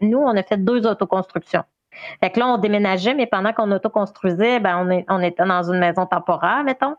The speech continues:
Fait que là, tu sais, du, du désencombrement, là, hey, je tripais. J'étais tout le temps dans mes boîtes en train de dire, « Oh, finalement, ça, on n'en a pas de besoin. Ça, on s'en servira pas.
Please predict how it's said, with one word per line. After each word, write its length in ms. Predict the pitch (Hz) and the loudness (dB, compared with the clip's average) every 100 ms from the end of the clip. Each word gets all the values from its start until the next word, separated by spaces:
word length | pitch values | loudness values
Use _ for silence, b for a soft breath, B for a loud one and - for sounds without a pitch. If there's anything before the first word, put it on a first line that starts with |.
| B B B | B B B
Fait 60 | 214 | -2
que 140 | 214 | 0
là, 80 | 339 | 0
tu 60 | 339 | 0
sais, 120 | 302 | -2
du, 420 | 220 214 220 220 180 | 0 2 2 0 -2
du 160 | 180 | -2
désencombrement, 920 | 180 233 233 220 226 202 202 214 277 | 0 0 0 0 -2 0 0 0 0
là, 240 | 277 262 - | 2 0 0
hey, 100 | 202 | -2
je 100 | 185 | -4
tripais. 360 | - 202 - 170 | -8 -6 -2 -2
J'étais 180 | - 220 | -2 -2
tout 80 | |
le 60 | 240 | 0
temps 120 | 262 | 0
dans 140 | 254 214 | 0 2
mes 160 | 202 | 0
boîtes 240 | 190 220 208 | 0 0 0
en 140 | 196 | -2
train 180 | - 208 | -2 0
de 60 | |
dire, « 180 | 190 208 - | 0 0 0
Oh, 100 | 262 | -2
finalement, 320 | 247 226 240 247 | -2 0 0 -2
ça, 160 | 247 | -2
on 60 | 233 | 0
n'en 180 | 202 190 | 0 0
a 80 | |
pas 160 | 180 190 | -2 -2
de 60 | 175 | 0
besoin. 600 | 175 180 180 185 196 196 | 0 0 0 2 2 0
Ça, 160 | - | -2
on 80 | 262 | -2
s'en 180 | 240 202 - | 0 -2 -2
servira 520 | 185 185 190 175 - | 0 0 0 -4 -2
pas. 240 | 170 180 | 0 0